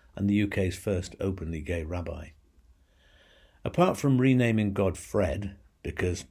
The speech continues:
it's a friendly name, and picturing the Almighty gazing down on us and declaring, "Struth," I love the way Lionel spoke of sitting on the concourse of Euston Station and wanting to go up to people and cuddle them.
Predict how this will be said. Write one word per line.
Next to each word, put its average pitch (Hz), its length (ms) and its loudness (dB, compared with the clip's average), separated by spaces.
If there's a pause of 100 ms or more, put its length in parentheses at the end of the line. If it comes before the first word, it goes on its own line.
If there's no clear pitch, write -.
it's 90 200 -8
a 98 60 -2
friendly 92 420 -2
name, 107 420 -2 (540)
and 107 200 -4
picturing 131 380 0
the 113 100 2
Almighty 110 600 0
gazing 101 480 0
down 101 320 0
on 80 100 -4
us 80 240 -10
and 95 100 -2
declaring, 90 640 -2
"Struth," - 920 -8 (760)
I 147 140 2
love 147 300 4
the 107 100 2
way 98 180 2
Lionel 95 420 0
spoke 98 440 0
of 95 140 -6
sitting 127 340 -2
on 110 100 0
the 104 80 -2
concourse 101 680 -6
of 92 100 -6
Euston 98 400 -4
Station 98 640 -6 (540)
and 98 140 -2
wanting 107 320 -2
to - 80 -10
go 104 140 -2
up 101 140 -4
to - 100 -18
people 85 340 -6
and 92 120 -6
cuddle 90 320 -6
them. 76 240 -8